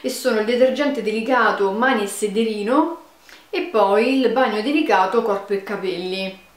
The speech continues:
Hanno delle profumazioni molto leggere, sono formate, sono costituite da avena, sativa e, e comunque proveniente dall'agricoltura biologica, e hanno queste confezioni molto comode, secondo me, anche per il viaggio o comunque,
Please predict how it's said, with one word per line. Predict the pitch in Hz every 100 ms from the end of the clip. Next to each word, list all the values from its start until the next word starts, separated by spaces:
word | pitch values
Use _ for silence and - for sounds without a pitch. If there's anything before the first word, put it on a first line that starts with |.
| - - - -
Hanno | 226 226
delle | 214 220
profumazioni | 233 226 254 254 262 220
molto | 220 220 208
leggere, | 196 185 - 208 180 185 233 294
sono | 294 208 196
formate, | 208 208 202 208 196 190 190 - -
sono | 220
costituite | 214 214 226 208
da |
avena, | 196 214 214 -
sativa | 208 196 220 196 202 -
e, | 214 202 202
e | 196 190 185 196
comunque | 202 196 190
proveniente | 190 196 196
dall'agricoltura | 202 196 196 196 202
biologica, | 196 208 190 170 170 220 269 302 302 - -
e | -
hanno | 302 262 233
queste | 269 302 302
confezioni | 302 - 320 - 240
molto | 233 262 349
comode, | 269 240 208
secondo | 226 220
me, | 202
anche | 208 214
per | 196 196 196
il | 220 220
viaggio | 220 202 190 196
o | 190
comunque, | 196 202 208 - 202 196